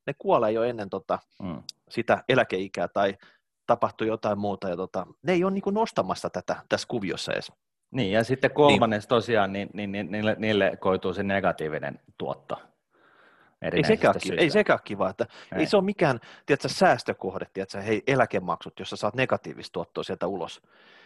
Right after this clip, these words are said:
Speaker 2: Ja
Speaker 1: Totta
Speaker 2: tässä
Speaker 1: kai,
Speaker 2: my-, my-,
Speaker 1: niin.
Speaker 2: myöskin on huomioita tää, niinku, mitä, mitä tässä puhutaan, että, että tota, kuntien ja valtion työntekijöiden ja, ja tota, ö, yrittäjien eläkkeet rahoitetaan niin kuin,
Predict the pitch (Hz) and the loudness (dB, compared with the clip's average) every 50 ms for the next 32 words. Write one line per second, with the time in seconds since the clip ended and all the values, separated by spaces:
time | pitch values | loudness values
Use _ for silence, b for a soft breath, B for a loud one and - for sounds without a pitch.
0 | b 110 117 117 143 135 160 156 160 170 180 160 170 175 - - 165 131 117 175 | b 2 6 6 6 6 6 8 8 8 8 6 6 2 0 0 0 0 2 4
1 | 180 175 165 - 175 156 156 147 147 165 170 156 143 131 123 - 123 120 127 98 | 4 4 4 4 2 4 4 4 2 2 2 2 2 2 2 2 0 0 -2 -4
2 | - - - 143 135 131 127 123 120 107 - 107 107 110 - 117 113 - - 90 | -6 0 2 4 6 6 4 2 0 -2 -4 -4 -4 0 0 2 0 0 -2 -6
3 | 113 110 120 110 - 117 104 110 - - 127 120 113 113 - 107 101 90 90 90 | -6 -4 -4 -4 -4 -4 -8 -8 -8 -6 -2 -2 -2 0 2 2 2 2 0 -2
4 | - - 95 - - B B B B B B B B B B 98 101 98 - 98 | -2 -2 -2 -2 -4 B B B B B B B B B B -2 0 0 0 0
5 | 92 101 95 - - 98 92 90 87 - 127 135 131 117 117 107 98 98 98 95 | 0 0 0 2 2 2 2 2 2 2 2 2 2 2 2 2 2 2 2 4
6 | 117 117 117 110 - 104 95 90 87 - 107 104 101 92 90 - - 92 90 90 | 6 6 6 6 4 0 -2 -2 -2 -2 -2 -2 -2 -4 -6 -6 -4 -4 -2 -2
7 | 90 87 87 - - - - 98 92 92 - - - - - - - - - 98 | -2 -4 -6 -8 -8 -6 -2 0 0 0 0 -2 -6 -8 -8 -12 -10 -6 -4 -4
8 | 98 - 98 95 - - 92 92 92 - - - - 95 98 95 95 92 85 - | -2 -2 -2 -4 -2 0 2 2 2 2 0 -2 -4 -4 -2 -2 -2 -2 -4 -4
9 | - 135 127 131 127 - - - 92 87 87 85 80 - - 98 90 82 - _ | -2 0 0 0 0 -2 -4 -4 -4 -4 -4 -4 -6 -6 -4 -2 -2 -4 -4 _
10 | _ - - - 80 76 - - - - 117 - 107 113 110 98 - 92 85 - | _ -18 -12 -8 -8 -8 -8 -10 -12 -12 -8 -4 -2 0 0 0 0 0 -2 -2
11 | - 80 78 78 78 69 67 - _ _ _ _ _ _ _ _ _ _ _ _ | -2 -2 -2 -2 -4 -6 -10 -16 _ _ _ _ _ _ _ _ _ _ _ _
12 | _ _ _ _ _ _ _ _ - 82 80 110 107 98 - 98 92 92 | _ _ _ _ _ _ _ _ -20 -10 -6 -4 -4 -4 -4 -4 -6 -6